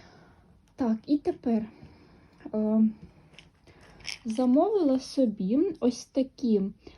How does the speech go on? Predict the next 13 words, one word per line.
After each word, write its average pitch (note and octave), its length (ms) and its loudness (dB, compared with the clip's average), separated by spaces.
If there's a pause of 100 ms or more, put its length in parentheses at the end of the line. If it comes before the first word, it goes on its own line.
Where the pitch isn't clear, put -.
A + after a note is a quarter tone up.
(160)
е, A3 200 4
бади, C#4 540 0
називаються A#3 840 2
«Молоді A3+ 600 2
суглоби». A#3+ 1080 0 (460)
Так C4 260 0
як A#3+ 220 2
в - 20 4
мене B3+ 340 6
є A#3 220 2
така A3+ 300 -4
проблема, C#4 640 0
що, A#3 500 -2